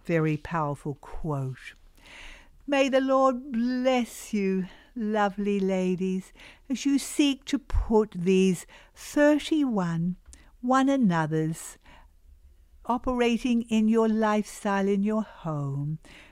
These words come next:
and also then in the extended fellowship of the people of God. Shall we pray? Dear Father, we love you,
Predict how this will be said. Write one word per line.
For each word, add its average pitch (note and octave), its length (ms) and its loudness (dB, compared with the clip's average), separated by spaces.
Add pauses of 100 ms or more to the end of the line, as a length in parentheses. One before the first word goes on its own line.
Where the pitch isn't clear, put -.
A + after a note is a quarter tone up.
(300)
and F3+ 520 0 (440)
also F#3 760 -2
then D3 560 -2 (380)
in F3 400 2 (520)
the D#3+ 300 -2 (380)
extended B3+ 800 -2
fellowship F#3+ 880 -4
of E3 180 -6
the F3 100 -4
people F#3+ 560 -2
of F3+ 140 -4 (220)
God. C3 640 -8 (560)
Shall D4+ 320 -2
we D#3+ 180 -2
pray? C#3 840 -6 (1900)
Dear B3+ 240 2
Father, G#3+ 540 0
we F3+ 260 -2
love F#3 580 -2
you, G3 420 -2